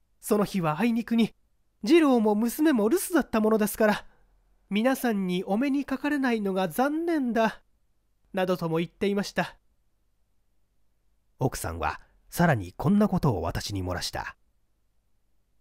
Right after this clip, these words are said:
あなただからお話を申しますけれど、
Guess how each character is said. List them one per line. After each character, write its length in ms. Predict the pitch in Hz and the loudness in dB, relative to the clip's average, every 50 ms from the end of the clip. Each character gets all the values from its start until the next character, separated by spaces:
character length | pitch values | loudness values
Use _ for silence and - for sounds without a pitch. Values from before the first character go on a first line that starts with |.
| _ _ _ | _ _ _
あ 160 | - 196 220 | 4 4 4
な 120 | 262 330 381 | 4 4 4
た 140 | - 415 349 | 4 4 4
だ 100 | 302 262 | 4 2
か 120 | - 233 | 4 4
ら 160 | 226 214 214 | 4 6 4
お 80 | 208 202 | 4 4
話 400 | 220 247 254 240 - - 240 240 | 2 2 0 0 -2 -2 0 0
を 60 | 233 | 2
申 200 | 233 233 247 233 | 4 4 4 4
し 80 | 240 247 | 4 2
ま 80 | 240 240 | -2 -2
す 120 | 233 - | -2 -4
け 80 | - 185 | -4 -4
れ 100 | 185 165 | -2 0
ど、 300 | 170 180 175 - - | 0 0 -2 -2 -8